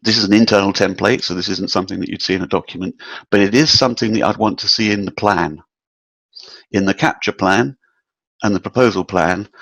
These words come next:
there should be a complete mirroring of these discriminators, these,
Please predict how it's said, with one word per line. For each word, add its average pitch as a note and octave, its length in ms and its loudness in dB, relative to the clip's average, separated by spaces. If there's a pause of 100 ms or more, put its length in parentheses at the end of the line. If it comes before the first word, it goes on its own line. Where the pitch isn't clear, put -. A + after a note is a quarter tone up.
(140)
there G#2 80 -4
should - 180 -6
be G2 100 2
a F#2+ 40 4
complete B2+ 460 -2
mirroring G#2 760 2
of F#2+ 140 -6
these G2+ 460 -2 (140)
discriminators, F2+ 720 -4 (500)
these, F#2+ 440 -2